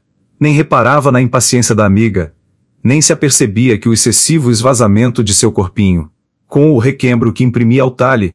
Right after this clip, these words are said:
desnudava-lhe quase todo o buço aos olhos do homem a quem voltava as costas. Sente a estátua o olhar que insinua-se entre os véus transparentes. A mulher da moda tem a cutis da estátua quando se veste para o baile.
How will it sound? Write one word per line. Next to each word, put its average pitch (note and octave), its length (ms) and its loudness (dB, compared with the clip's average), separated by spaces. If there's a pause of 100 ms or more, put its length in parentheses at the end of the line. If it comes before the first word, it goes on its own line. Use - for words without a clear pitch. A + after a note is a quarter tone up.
(300)
desnudava-lhe C3+ 800 0
quase C#3 480 -2
todo D#3 220 -2
o D3 40 0
buço C3+ 300 -2
aos A#2+ 140 0
olhos C3 320 0
do G2+ 140 0
homem C3+ 420 2
a G#2+ 80 -2
quem C3 260 -2
voltava A2 540 0
as F2+ 100 -2
costas. - 640 -6 (680)
Sente E3 400 0
a - 20 2
estátua B2+ 520 0
o A#2+ 80 2
olhar A2 420 2
que B2 100 -4
insinua-se B2 640 0
entre A#2+ 220 0
os G2 100 0
véus A2+ 280 0
transparentes. A2 840 -2 (640)
A C3+ 100 -6
mulher D3+ 320 0
da D3 120 0
moda A2+ 400 2
tem B2 100 -2
a A2+ 40 0
cutis C#3 360 -2
da A#2+ 80 0
estátua G2 580 -2
quando A#2 220 -2
se A2 140 -2
veste A2 340 -2
para G#2+ 180 -2
o G2+ 40 -2
baile. E2 460 -4